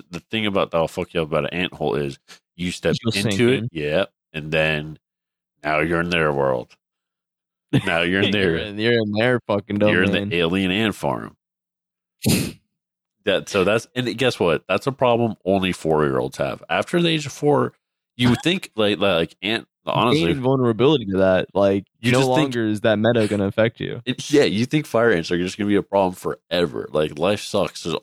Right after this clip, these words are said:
Speaker 1: always fire ants to deal with. And then after the age of four, you never think about 'em, like, ever again. It's, like,
Speaker 2: <laughs>
Speaker 1: only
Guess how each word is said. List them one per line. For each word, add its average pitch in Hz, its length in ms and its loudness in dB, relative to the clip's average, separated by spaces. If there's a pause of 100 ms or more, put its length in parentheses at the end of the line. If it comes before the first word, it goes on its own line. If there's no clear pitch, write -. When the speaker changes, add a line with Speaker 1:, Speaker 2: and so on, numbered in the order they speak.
Speaker 1:
always 95 200 2
fire 95 240 0
ants 80 160 -2
to 76 60 -4
deal 71 100 0
with. 71 100 -4 (360)
And 92 80 -12
then 110 100 -2
after 139 220 -2
the 147 60 0
age 135 100 -2
of 110 80 -4
four, 107 320 2
you 98 160 -6
never 95 340 2
think 85 240 -4
about 76 240 -4
'em, 76 80 -6
like, 73 140 -6
ever 78 240 -2
again. 78 340 -8 (1040)
It's, - 180 -10
like, 92 160 -2 (300)
Speaker 2:
<laughs> - 340 -4
Speaker 1:
only 113 220 0